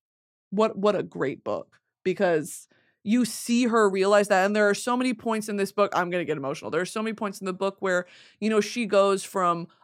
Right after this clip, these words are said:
"I genuinely don't care if I live or die. Like, I don't care. If I fucking died right now, good. I deserve it. I deserve all the punishment. This is,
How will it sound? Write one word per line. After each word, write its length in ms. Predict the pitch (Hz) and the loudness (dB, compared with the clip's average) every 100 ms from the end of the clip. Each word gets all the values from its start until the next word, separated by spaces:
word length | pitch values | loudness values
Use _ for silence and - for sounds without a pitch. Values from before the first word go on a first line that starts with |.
| - | 0
"I 180 | 175 190 | 2 2
genuinely 600 | 170 175 202 196 196 190 | 0 -6 -4 -2 -2 0
don't 200 | 180 - | 0 0
care 180 | 180 175 | 2 2
if 80 | |
I 80 | 175 | 2
live 160 | 180 170 | 0 -2
or 60 | |
die. 300 | 160 151 151 - | -2 -2 -2 -2
Like, 200 | 190 185 | -4 4
I 160 | 190 185 | 4 4
don't 280 | 180 175 | 2 -2
care. 180 | - 175 | -2 0
If 160 | 131 190 | 0 4
I 160 | 190 | 2
fucking 380 | 196 202 190 185 | 4 2 0 -2
died 300 | 180 139 147 | 2 2 2
right 240 | 156 143 - | 2 0 0
now, 320 | 156 151 147 | 0 2 0
good. 400 | 170 160 143 170 _ | 0 0 0 -2 _
I 140 | 170 196 | 2 4
deserve 400 | 185 180 127 110 | 2 -2 -4 -4
it. 140 | 107 | 0
I 140 | 151 180 | 2 2
deserve 320 | 180 175 165 | 0 0 2
all 120 | 175 | 2
the 80 | 208 | 2
punishment. 640 | 214 202 190 208 208 202 - - | -2 -4 -4 -4 -4 -4 -10 -12
This 260 | 175 185 185 | -2 -2 2
is, 260 | 185 175 | 0 0